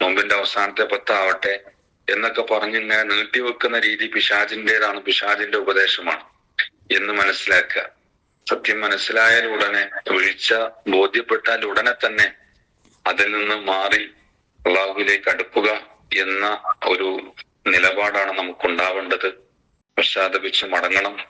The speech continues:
അള്ളാഹു സുബ്ഹാനഹു വ തആല ഈമാനോടുകൂടി, തഖ്വയോടുകൂടി ജീവിക്കാൻ,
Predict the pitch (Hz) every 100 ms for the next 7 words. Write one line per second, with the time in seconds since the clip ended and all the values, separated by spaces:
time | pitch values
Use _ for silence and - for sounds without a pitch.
0 | _ _ _ _ - 92 98 95 95 101
1 | 101 98 101 98 101 98 95 101 107 110
2 | 110 110 104 95 87 - - 101 104 107
3 | 113 113 117 113 110 101 104 98 101 90
4 | 82